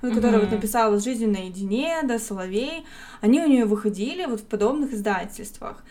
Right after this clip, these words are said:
Speaker 1: э, с подобными изданиями, да, вот где вот в неё вот эти вот зажимающиеся, целующиеся, обнимающиеся, вот эти
Speaker 2: Мгм.
Speaker 1: вот, значит, э,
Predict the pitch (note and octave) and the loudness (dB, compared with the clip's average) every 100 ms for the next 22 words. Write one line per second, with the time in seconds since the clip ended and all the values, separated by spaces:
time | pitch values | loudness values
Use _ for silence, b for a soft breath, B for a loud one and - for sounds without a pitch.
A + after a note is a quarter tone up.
0 | B B B G3 G3 - A3 C#4 C4 A#3+ | B B B -6 -6 0 2 4 6 6
1 | A3 A3 C4 C4+ A#3 G3+ A3+ G#3+ G#3 G#3+ | 4 2 2 2 2 2 2 4 4 2
2 | G#3+ - F#3+ G#3 G#3 G#3 G3+ G3 F#3+ G3+ | 0 -6 -2 0 2 0 -4 -8 -4 -2
3 | G3+ G#3+ B3 C#4+ C#4 G#3 G3+ - G#3 C4 | 2 2 2 -2 -4 -8 -10 -4 -2 -2
4 | C4 G#3+ G3+ G3 G3+ G3+ A#3 B3+ - G#3 | -6 -6 -8 -4 -2 0 0 -2 -2 2
5 | G3+ F#3 G3 E4 A#3+ G3 G3+ G#3 G#3 G3+ | 2 2 2 2 2 2 2 0 -2 -6
6 | G#3 G3+ - F3+ | -6 -8 -10 -10